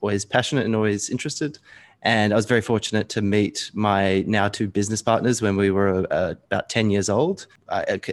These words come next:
I guess really bonded over our love for games. And at the age of twelve, had already come up with the name for Chaos Theory Games and had been drawing different doodles and game designs and filling up books with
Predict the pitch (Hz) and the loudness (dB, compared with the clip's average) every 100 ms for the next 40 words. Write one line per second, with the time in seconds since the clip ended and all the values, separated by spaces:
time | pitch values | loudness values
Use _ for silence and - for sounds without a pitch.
0 | - 117 104 - - 117 101 101 104 101 | -2 0 -2 -4 -4 -2 -2 -2 0 0
1 | 101 - 98 98 92 98 90 _ - 104 | -2 -2 -4 -2 -2 -4 -6 _ -6 -2
2 | 101 90 87 101 120 160 - - 101 101 | -2 -4 -4 -2 -2 -2 -6 -8 -6 -2
3 | 95 98 - - - 110 113 117 107 - | -2 -4 -6 -20 -6 0 4 4 2 -2
4 | 113 104 101 95 - - 104 104 98 98 | 0 0 0 -2 -6 -6 -2 0 0 -2
5 | 92 - 113 110 - - 104 101 98 101 | -4 -4 -4 -4 -4 -6 -2 -2 -2 -4
6 | - 104 98 98 107 104 - 98 98 113 | -4 -2 -2 -4 -4 -4 -4 -4 0 0
7 | 113 110 107 - - - - - 101 95 | 2 0 -2 -6 -12 -20 -20 -6 -2 -2
8 | 92 95 92 107 98 98 95 92 - 110 | -2 -4 -4 -6 -4 -2 -2 -4 -8 -12
9 | 107 107 98 101 98 95 104 104 98 107 | -4 0 0 0 -2 -4 -4 -4 -6 -2
10 | 131 131 131 127 113 98 90 87 110 117 | 2 6 6 4 2 -2 -4 -2 0 2
11 | 110 110 107 107 98 95 90 101 101 92 | 2 0 2 0 -2 -6 -4 -2 -2 -4
12 | - 107 - - 101 90 | -6 -8 -6 -4 -2 -2